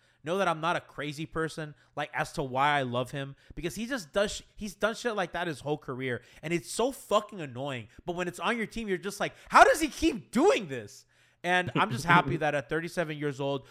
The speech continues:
Speaker 1: you're obviously seeing a diminished version of, of what he's been, but steps up when he needs to. You can see he has a pull-up game. He can get to the lane. Frankie, he's drawing help on his drives.
Speaker 2: Yeah.
Speaker 1: Like,
Speaker 2: Yeah, he's, he's driving.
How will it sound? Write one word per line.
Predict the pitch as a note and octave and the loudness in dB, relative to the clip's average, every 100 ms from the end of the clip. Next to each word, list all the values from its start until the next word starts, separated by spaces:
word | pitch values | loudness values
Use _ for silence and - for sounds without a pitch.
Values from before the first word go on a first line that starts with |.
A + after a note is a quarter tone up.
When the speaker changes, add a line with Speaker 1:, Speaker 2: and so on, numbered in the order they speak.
| - | -4
Speaker 1:
you're | F#3+ - | -4 4
obviously | E3+ G3+ G#3+ F#3+ F3+ | 6 6 0 -8 -6
seeing | F3+ E3 | -4 -4
a | |
diminished | B2+ C#3 B2+ C#3+ D3+ - | -4 -4 -4 -4 -4 -6
version | A#2+ C3+ C#3+ C#3+ | -6 -6 -4 -6
of, | C3 | -6
of | C3 A#2+ | -6 -6
what | A#2+ C3 A2+ - _ | -2 -2 -2 -10 _
he's | D#3+ C3+ | -8 -8
been, | - C3 C#3+ C#3+ - _ _ - | -6 -4 -4 -4 -16 _ _ -2
but | C#3+ C3 A2 _ _ | 0 0 -2 _ _
steps | - F3 F3+ F#3+ | -2 0 2 -2
up | E3 | -2
when | F3 | -4
he | D#3+ | -4
needs | D3+ D3 - | -8 -10 -6
to. | D#3 C#3 - - | -4 -6 -8 -12
You | F3+ | -10
can | A3+ E3 | -10 -8
see | A#3+ E3 - - | -8 -8 -10 -14
he | C3+ | 0
has | E3 F#3 | 0 0
a | G3+ | -4
pull-up | - F3 E3+ - | -2 0 0 0
game. | E3+ D#3+ D3+ D3 _ - | -4 -4 -6 -10 _ -10
He | E3+ | -8
can | - D3 | -6 -4
get | E3 | -6
to | - | -4
the | F#3+ | -6
lane. | F3 D#3+ E3 D3+ | -4 -4 -4 -8
Frankie, | - G4+ G3 - _ | -6 -6 -6 -16 _
he's | A3+ - | -4 -2
drawing | - F4 A#3+ | 2 2 2
help | E3 G3+ E3+ - | 0 2 2 0
on | E3 D#3+ | -4 -2
his | C3 | -4
drives. | - - A2+ - - | -4 -2 -4 -8 -4
Speaker 2:
Yeah. | G#2 F#2 - _ _ F#3+ | -4 -4 -12 _ _ 2
Speaker 1:
Like, | F#3+ - | 4 6
Speaker 2:
Yeah, | |
he's, | E3+ D3+ C3 | 8 6 4
he's | C#3 D#3 C#3+ | 2 4 4
driving. | B2+ C3 E3 E3 D3 C3 | 8 10 10 10 6 4